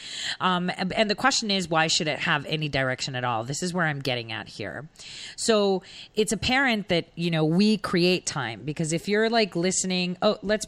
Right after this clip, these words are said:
pretend we're watching, uh, we're listening to this show, right? If we're listening it, to it backwards, we know the outcome of the events or where the conversation ended, and then we're going back to the front. So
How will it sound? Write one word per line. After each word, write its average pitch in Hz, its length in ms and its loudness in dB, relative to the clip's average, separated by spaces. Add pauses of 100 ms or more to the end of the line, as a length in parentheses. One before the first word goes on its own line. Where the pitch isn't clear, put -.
pretend 196 480 0 (300)
we're 185 180 2
watching, 165 800 2
uh, 151 60 -2 (200)
we're 208 180 4
listening 214 360 2
to 180 140 0
this 160 160 2
show, - 420 0 (260)
right? 156 340 2 (420)
If 208 160 0
we're 277 120 4
listening 302 460 2
it, - 180 -2
to 220 180 2
it 151 200 0
backwards, 160 760 0
we 214 180 0
know 220 400 4
the 190 260 0
outcome 180 460 0
of 160 120 -2
the 165 120 0
events 151 380 -2
or 156 80 0
where 170 360 2
the 151 100 -4
conversation 151 880 -2
ended, 175 500 0 (280)
and 160 160 -4
then 165 120 -4
we're 160 100 -2
going 156 320 -2
back 139 260 -2
to - 140 -6
the 131 80 -6
front. - 580 -8 (540)
So 208 360 4